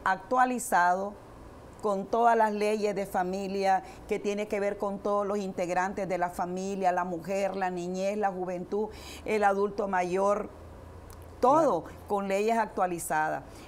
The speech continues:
Speaker 1: Entonces nosotros vemos, ¿verdad?, cómo realmente este digesto es una gran restitución de derechos, porque si, si el modelo nuestro
Speaker 2: Sí,
Speaker 1: tiene
Speaker 2: sí.
Speaker 1: como centro la familia en todo el quehacer,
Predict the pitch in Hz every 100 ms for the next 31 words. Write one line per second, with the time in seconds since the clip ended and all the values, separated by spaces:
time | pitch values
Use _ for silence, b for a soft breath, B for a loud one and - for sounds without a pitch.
0 | - 220 220 220 220 262 254 240 202 202
1 | 220 202 196 208 208 190 180 185 180 -
2 | 233 247 262 269 269 - 196 208 214 214
3 | 208 214 214 220 220 B B - 226 226
4 | 247 226 220 247 247 214 214 214 208 208
5 | 208 214 214 196 202 - 190 202 196 185
6 | 185 202 - 190 185 185 240 214 202 208
7 | - 226 220 214 254 294 302 247 202 175
8 | - 127 - - - - - - - -
9 | 175 262 285 262 240 226 220 247 226 226
10 | 160 - B B B - 202 202 208 202
11 | 247 233 175 151 B B - 226 220 214
12 | 214 262 277 269 262 - 220 208 - 190
13 | 185 - 214 214